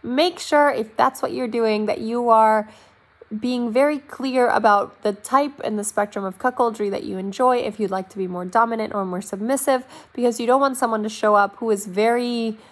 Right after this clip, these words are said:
um, ready to say some mean, humiliating things to you, thinking that you're totally into it, and it turns out that you are not, and in fact, it is,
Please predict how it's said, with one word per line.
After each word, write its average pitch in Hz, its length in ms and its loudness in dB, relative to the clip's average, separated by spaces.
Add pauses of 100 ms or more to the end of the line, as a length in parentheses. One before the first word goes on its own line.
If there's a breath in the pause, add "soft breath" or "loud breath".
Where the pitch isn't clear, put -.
(140 loud breath)
um, 202 380 0
ready 202 440 2
to 214 160 -8
say 202 280 0
some 196 320 -2
mean, 196 280 -2
humiliating 185 640 -4
things 262 280 -4
to - 200 -12
you, 233 240 -2 (340 loud breath)
thinking 262 380 -4
that 220 160 -2
you're 202 100 -4
totally 196 460 -4
into 233 320 -2
it, 220 100 0
and 196 100 -4
it - 140 -10
turns 196 280 -6
out 185 180 2
that 185 120 -4
you 196 240 0
are 175 120 2
not, 202 420 0
and 208 100 -4
in 202 120 -6
fact, 190 320 0
it 208 40 4
is, 196 300 2